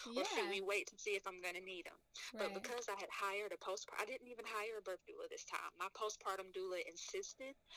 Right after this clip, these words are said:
Speaker 1: on being my birth doula,
Speaker 2: Mm-hmm.
Speaker 1: but I felt like, "Girl,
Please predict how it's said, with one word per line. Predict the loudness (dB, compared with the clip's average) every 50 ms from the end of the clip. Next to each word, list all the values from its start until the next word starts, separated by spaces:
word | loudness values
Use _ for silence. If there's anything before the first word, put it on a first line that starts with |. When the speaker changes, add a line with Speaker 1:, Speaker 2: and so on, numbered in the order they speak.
| -12 -12 -12 -16 -18 -8 -4
Speaker 1:
on | -2 -2 -2 -2 -4
being | -6 -6 -4 -4 -2
my | -2 0
birth | 2 2 2 2 -2 -4 -4
doula, | -2 0 2 0 0 -2 -8 _ _ _ _ -10
Speaker 2:
Mm-hmm. | -8 -8 -6 -8 -10 -10 -10 -10 -12 -6 0
Speaker 1:
but | 2 2
I | 2 2 2
felt | 2 2 4
like, | 4 2 2 2
"Girl, | 0 2 2 2 2 2 0 -2 -4